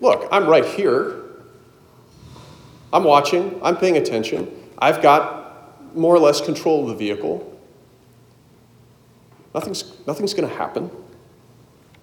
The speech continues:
We see these kinds of things happening all the time. The policeman would probably say something like,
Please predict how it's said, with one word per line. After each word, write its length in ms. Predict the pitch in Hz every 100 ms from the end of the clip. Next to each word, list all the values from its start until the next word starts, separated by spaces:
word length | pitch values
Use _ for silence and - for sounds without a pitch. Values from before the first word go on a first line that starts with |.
| _ _ _ _ _ _ _ _ _ _ _ _ _ _ _ _ _ _ _ -
We 120 | 175
see 760 | - 196 190 185 180 - - - - _ _ _ _ _ _ _ - - _ _ _ _ -
these 200 | 175 170
kinds 220 | 175 156
of 100 | 151
things 180 | 165 151
happening 400 | 156 143 143 135
all 220 | 139 135
the 80 | 143
time. 340 | 208 202 107 - - - - - - - - - - - _ _ _ _ _ _ _ _ - -
The 60 |
policeman 440 | - 175 214 - 160
would 140 | 156
probably 360 | 170 175 175 160
say 540 | - 156 156 160 -
something 380 | - 165 175 156
like, 300 | 143 156